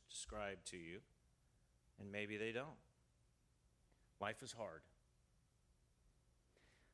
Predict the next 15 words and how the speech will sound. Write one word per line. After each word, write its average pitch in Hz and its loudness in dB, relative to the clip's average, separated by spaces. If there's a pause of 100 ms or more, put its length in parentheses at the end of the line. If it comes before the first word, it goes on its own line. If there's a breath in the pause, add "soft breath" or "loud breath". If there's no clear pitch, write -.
(340 soft breath)
And 131 8
I 135 8
wonder 165 6
how 160 6
many 147 2
of 120 0
you 127 0
think 160 2
about 123 6
the 127 2
events 127 4
described 131 4
in 120 -2
the 110 -2
Bible 113 4